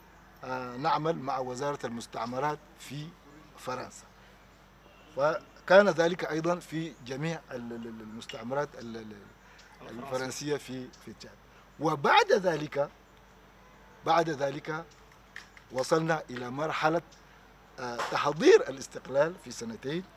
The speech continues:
Speaker 1: وجئنا كما قلته قبل ك-، قليل للحكومات الانتقالية، يعني بين، آه، الموقف تحت الاستعمار والموقف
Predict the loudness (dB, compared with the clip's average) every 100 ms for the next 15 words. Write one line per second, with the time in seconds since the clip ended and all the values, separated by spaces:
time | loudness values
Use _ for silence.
0 | -20 -20 -12 -12 -10 -10 -6 -6 -8 -14
1 | -20 -20 -20 -20 -20 -18 -12 -10 -10 -10
2 | -8 -8 -8 -14 -12 -14 -12 -10 -6 -4
3 | -6 -10 -20 -16 -12 -10 -12 -16 -18 -10
4 | -8 -8 -10 -12 -16 -14 -12 -10 -8 -2
5 | 0 -2 -8 -16 -6 -4 -4 -6 -8 -8
6 | -10 -14 -20 -20 -16 -4 -2 -2 -2 -4
7 | -8 -20 -18 2 4 6 4 -2 -8 -20
8 | -20 -20 -20 -16 -10 -8 -6 -6 -2 -2
9 | -2 -10 -12 -20 -4 -4 -2 -6 -8 -10
10 | -8 -4 0 -2 -4 -14 -10 -4 -4 -4
11 | -8 -8